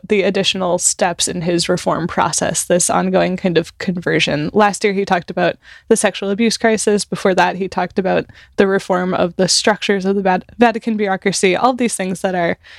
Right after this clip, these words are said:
aimed at his, you know, larger reform process. And, and this year's, uh, address about change versus rigidity is, I think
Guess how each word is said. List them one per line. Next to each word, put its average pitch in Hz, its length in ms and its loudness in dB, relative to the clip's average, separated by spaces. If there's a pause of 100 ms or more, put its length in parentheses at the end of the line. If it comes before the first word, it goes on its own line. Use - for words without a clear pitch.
(240)
aimed 226 320 4
at 190 340 0
his, 190 580 0 (360)
you 226 120 4
know, 165 200 0
larger 196 420 0
reform 180 460 -4
process. - 580 -2
And, 233 340 2 (140)
and 240 160 4
this 269 220 2
year's, 202 360 0 (140)
uh, 180 300 -2
address 185 320 2
about 185 240 -2
change 202 320 2
versus 180 320 -2
rigidity 180 540 2
is, 175 500 0
I 190 80 4
think 226 280 0